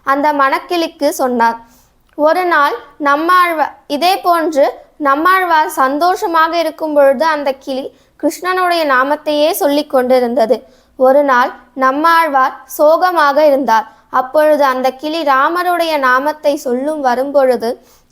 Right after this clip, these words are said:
கிருஷ்ணனுடைய நாமத்தை சொன்-, சொன்னது. ஏனென்றால் அந்த கிளிக்கும் கண்ணனுடைய நாமம்தான் மிகவும் பிடித்திருக்கிறது. ஆகையால் கிருஷ்ணனுடைய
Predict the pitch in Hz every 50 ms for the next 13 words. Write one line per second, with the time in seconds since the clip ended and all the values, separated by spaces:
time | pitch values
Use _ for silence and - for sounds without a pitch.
0 | _ - 269 294 - - - 320 349 359 359 359 359 359 359 359 349 320 285 262
1 | 262 262 269 277 277 - 277 269 294 285 - 233 220 226 226 220 - - - -
2 | 240 240 240 254 240 214 220 226 220 226 - _ _ _ _ _ _ 254 247 269
3 | 277 294 302 302 294 294 269 247 247 269 277 - - 269 277 277 269 285 277 -
4 | 277 269 285 320 311 - - 349 359 392 453 453 - 294 269 262 285 320 339 359
5 | 359 359 359 349 349 320 277 262 247 254 262 262 269 277 262 269 269 269 285 311
6 | 294 262 247 247 - 294 302 311 339 359 466 466 302 269 233 254 247 - 254 233
7 | 226 226 - 226 220 214 208 214 220 220 - _ _ _ _ _ _ - 240 233
8 | 247 240 254 247 240 233 233 269 339 - - _ _ _ _ - 285 285 294 -
9 | - 339 370 370 370 359 359 349 330 320 311 302 285